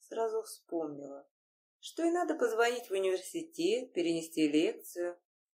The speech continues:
и ещё обязательно созвониться со Стасиком, предупредить его, что теннисная ракетка отдана в ремонт, а то начнёт искать, перевернёт весь дом. И ещё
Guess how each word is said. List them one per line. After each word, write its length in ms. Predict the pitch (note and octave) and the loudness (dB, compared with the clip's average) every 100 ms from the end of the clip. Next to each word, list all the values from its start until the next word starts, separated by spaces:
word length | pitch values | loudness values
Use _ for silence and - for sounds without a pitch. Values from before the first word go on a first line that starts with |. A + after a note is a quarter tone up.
| - | -10
и 100 | F#3 | -6
ещё 480 | G3 G#3+ G#3 B3 B3 | -4 -6 -6 -2 -2
обязательно 840 | A3+ A#3 C4 F4+ F4 A3+ F#3+ - - _ - | -2 -2 0 0 0 -2 -2 -4 -10 _ -12
созвониться 760 | - G#3 A3+ C4 D#4 D#4 C#4+ | -6 -2 -2 -2 -6 -8 -12
со 180 | C#4+ C#4+ | -6 -6
Стасиком, 840 | C#4 - F#3 D#3+ - - - D3 _ _ _ _ | -4 0 0 0 -4 -14 -12 -14 _ _ _ _
предупредить 720 | A4+ A4 G#4+ G#4 G4 D#4 B3+ | 6 8 8 10 10 8 4
его, 300 | G#3 G3 F#3+ - _ | 2 4 2 -2 _
что 280 | - - B3+ | -10 -6 0
теннисная 500 | C4 C4 C4 B3+ C4 | 0 0 -4 -2 2
ракетка 640 | C#4+ C#4+ A#4+ - - - | 2 2 -2 0 -6 -2
отдана 360 | - D4+ C4 A3+ | -2 -2 0 2
в 60 | |
ремонт, 500 | G#3 F3+ D#3 D3+ D3 - _ _ | 4 4 4 0 -2 -14 _ _
а 120 | - G3 | -12 -2
то 140 | G#3 | 2
начнёт 420 | G#3 G#3 G#3+ G#3+ A3 | 4 2 2 0 0
искать, 480 | A3 - D4 E4+ - - - | 0 4 6 6 0 -18 0
перевернёт 720 | C4 C4+ C#4 C#4+ C#4 F#4+ A4 | 4 6 6 6 4 0 2
весь 280 | D4+ D#4+ D#4+ | 4 4 6
дом. 320 | F4 F#3 - - _ _ | 6 6 4 -10 _ _
И 80 | - | -6
ещё 400 | A3+ C#4+ - | 0 0 4